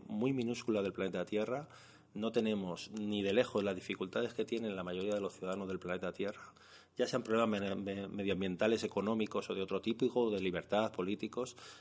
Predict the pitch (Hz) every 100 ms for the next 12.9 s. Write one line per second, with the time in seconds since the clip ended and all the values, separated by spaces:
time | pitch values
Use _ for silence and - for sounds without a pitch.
0 | - - 110 98 95 92 90 87 90 69
1 | _ - 110 117 - 127 113 113 - 120
2 | 120 123 123 113 107 120 120 110 - 95
3 | 92 117 151 175 101 98 - 95 90 90
4 | 82 - 92 87 - 107 139 165 139 196
5 | 95 - 92 95 - - - 107 110 -
6 | 110 - 110 98 104 107 101 101 101 98
7 | 104 117 147 165 - - - - - -
8 | - 101 101 98 82 101 90 98 98 98
9 | 92 98 98 98 92 98 - 101 104 95
10 | 104 92 - 110 120 139 151 104 98 98
11 | 92 92 95 95 - - - 95 95 85
12 | 90 98 - 98 98 - - 131